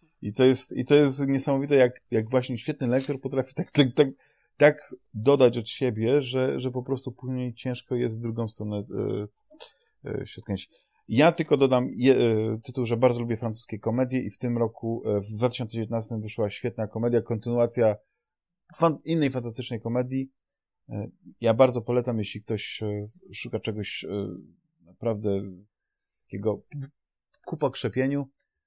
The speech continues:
E, i znowu zgrzeszyliśmy, dobry Boże.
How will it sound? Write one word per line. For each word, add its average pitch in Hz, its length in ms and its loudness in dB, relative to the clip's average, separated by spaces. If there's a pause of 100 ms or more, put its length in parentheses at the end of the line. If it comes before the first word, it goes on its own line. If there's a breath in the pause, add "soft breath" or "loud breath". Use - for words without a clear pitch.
(260)
E, 101 280 -2
i 127 140 -2
znowu 135 360 0
zgrzeszyliśmy, 110 760 -6 (360)
dobry 98 360 -2
Boże. 85 340 -2